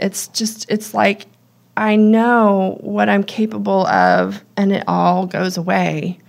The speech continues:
And if I have a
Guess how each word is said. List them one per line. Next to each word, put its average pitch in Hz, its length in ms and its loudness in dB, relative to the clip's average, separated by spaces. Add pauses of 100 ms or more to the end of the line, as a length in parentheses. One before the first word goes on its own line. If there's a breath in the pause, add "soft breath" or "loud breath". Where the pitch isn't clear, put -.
(720 loud breath)
And 175 680 4 (760 loud breath)
if 196 140 0
I 196 80 2
have 196 340 -2
a 170 160 0